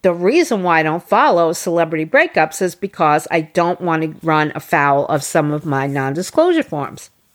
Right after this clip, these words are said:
So anyway, I'm, I'm going along and I'm, I'm trying to, like, figure out, am I gonna talk about this couple? I'm gonna talk about that couple. Now, this is not that,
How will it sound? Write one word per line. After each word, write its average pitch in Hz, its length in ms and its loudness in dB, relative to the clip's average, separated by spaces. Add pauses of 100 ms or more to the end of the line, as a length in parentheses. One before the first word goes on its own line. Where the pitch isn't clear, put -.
(380)
So 214 640 2
anyway, 196 800 0 (420)
I'm, 247 160 0 (120)
I'm 226 140 -2
going 277 300 4
along 165 560 -2 (100)
and 220 380 2
I'm, 196 340 0 (120)
I'm 151 200 -6
trying 254 380 -2
to, 240 80 -2
like, 180 180 -2
figure 202 360 0
out, 175 360 4 (440)
am 151 180 -2
I 175 120 0
gonna 175 180 -6
talk 175 180 -12
about 156 240 -4
this 330 180 -2
couple? 277 320 0
I'm 196 140 -2
gonna 175 120 -2
talk 180 140 -6
about 139 260 -6
that 269 200 2
couple. 226 300 0
Now, 185 160 -2
this 226 200 -2
is 185 120 -6
not 175 320 0
that, 139 300 2